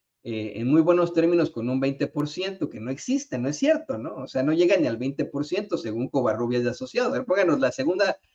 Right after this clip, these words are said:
encuesta de Covarrubias y Asociados. <laughs> Según Covarrubias y Asociados es un dieciséis por ciento. O bien, va, pónganos la primera, don David, eh, cuando, cuando ponen a los, a,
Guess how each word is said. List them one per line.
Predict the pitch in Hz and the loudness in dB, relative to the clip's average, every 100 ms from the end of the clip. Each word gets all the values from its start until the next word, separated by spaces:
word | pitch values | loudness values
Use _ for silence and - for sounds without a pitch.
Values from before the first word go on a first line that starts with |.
| _ | _
encuesta | 127 147 175 175 | -2 2 4 6
de | 143 | 4
Covarrubias | 120 120 135 147 - | 0 -2 2 2 0
y | |
Asociados. | - 117 107 - - _ _ _ _ _ _ _ _ _ - | -6 -4 -4 -6 -20 _ _ _ _ _ _ _ _ _ -6
<laughs> | 113 - - 113 104 175 | -4 -4 -6 -4 0 0
Según | - 143 151 185 | 0 0 0 2
Covarrubias | 180 175 170 147 127 135 | 6 6 4 0 0 -2
y | 131 | -2
Asociados | 131 131 170 175 | -2 6 6 6
es | 180 | 0
un | 190 | -2
dieciséis | 143 131 131 123 185 208 | -2 -2 -6 -2 0 0
por | - 165 143 | 0 0 0
ciento. | - 170 208 202 123 107 - _ _ _ _ _ | 0 0 0 -2 -4 -4 -10 _ _ _ _ _
O | - 156 | 2 4
bien, | 208 262 151 - _ _ 151 | 8 8 6 -2 _ _ -4
va, | 143 - | -2 2
pónganos | 185 190 160 | 4 4 2
la | 139 123 | 2 2
primera, | 123 143 156 | 0 2 4
don | 151 | 4
David, | 151 151 220 - _ _ _ _ _ _ | 4 2 -2 -8 _ _ _ _ _ _
eh, | - 107 104 | -14 -12 -8
cuando, | - 113 113 104 104 | -4 -4 -4 -6 -8
cuando | 113 113 110 | -6 -4 -2
ponen | 135 131 | -2 0
a | 110 | -2
los, | 101 101 - | -4 -6 -10
a, | - | -12